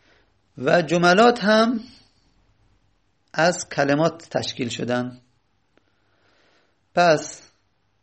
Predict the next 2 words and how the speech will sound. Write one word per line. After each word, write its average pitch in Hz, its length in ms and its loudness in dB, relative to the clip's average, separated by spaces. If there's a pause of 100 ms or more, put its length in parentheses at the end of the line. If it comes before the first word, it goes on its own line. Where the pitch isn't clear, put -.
(1120)
ما 165 760 2 (300)
نمیتونیم 143 1120 -2